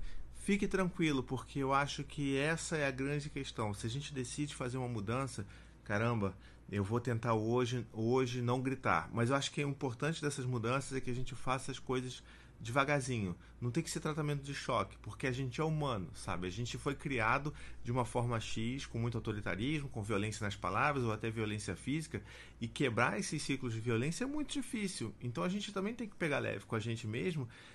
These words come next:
e saber que esse processo de reeducação nosso, de, de romper mesmo esses ciclos de violência da nossa própria infância,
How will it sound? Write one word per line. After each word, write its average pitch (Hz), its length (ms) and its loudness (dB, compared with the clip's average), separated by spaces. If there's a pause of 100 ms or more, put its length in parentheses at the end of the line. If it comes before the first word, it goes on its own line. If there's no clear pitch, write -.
(120)
e - 80 -2
saber 160 540 2 (260)
que 151 120 -2
esse 165 180 0
processo 160 680 0
de 147 140 0
reeducação 139 760 0
nosso, 123 500 2
de, 123 220 -2
de 120 200 -4
romper 139 500 0
mesmo 135 380 0
esses 117 240 -4
ciclos 117 300 -2
de 113 80 2
violência 110 520 0
da 101 100 0
nossa 110 320 0
própria 101 340 -2
infância, 127 540 -2